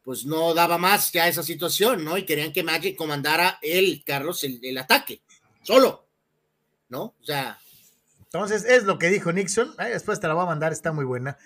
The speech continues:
Speaker 2: Dice Bernardo González, "Anuar, si no buscamos cómo distraemos la situación de mis padres, vamos a terminar en la estadística de personas con alta presión por culpa de los San Diego Padres". Este, sí, esperemos que no haya muchas como la de ayer, ¿no? Sinceramente lo digo.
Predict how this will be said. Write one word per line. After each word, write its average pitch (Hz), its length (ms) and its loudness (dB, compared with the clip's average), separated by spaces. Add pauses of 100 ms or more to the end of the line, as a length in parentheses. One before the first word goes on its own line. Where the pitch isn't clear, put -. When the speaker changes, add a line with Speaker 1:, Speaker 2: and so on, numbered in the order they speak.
(440)
Speaker 2:
Dice 214 380 2
Bernardo 202 480 2
González, 196 520 2
"Anuar, 220 200 -2
si - 100 -8
no 208 120 -2
buscamos 226 400 -4
cómo 233 420 -8
distraemos 160 920 -4
la 160 100 -6
situación 135 420 -10
de 185 80 -6
mis 131 180 -8
padres, 143 440 2
vamos 160 200 -4
a 156 100 -4
terminar 135 520 -2 (400)
en 139 120 -4
la 143 60 2
estadística 151 480 -2
de 147 100 0
personas 143 360 -6
con 135 140 -8
alta 151 300 -6
presión 147 520 -4
por 123 200 -10
culpa 156 340 -6
de 117 60 -10
los 113 140 -14
San 127 160 -10
Diego 147 260 -2
Padres". - 640 -10 (680)
Este, 139 460 0
sí, - 180 -2 (180)
esperemos 165 400 0
que 156 120 -4
no 160 80 2
haya 170 160 2
muchas 170 320 -6
como 131 180 -8
la 123 100 -2
de 123 80 -2
ayer, 131 320 0
¿no? 127 260 -14
Sinceramente 147 580 -2
lo 123 100 -2
digo. 139 260 -2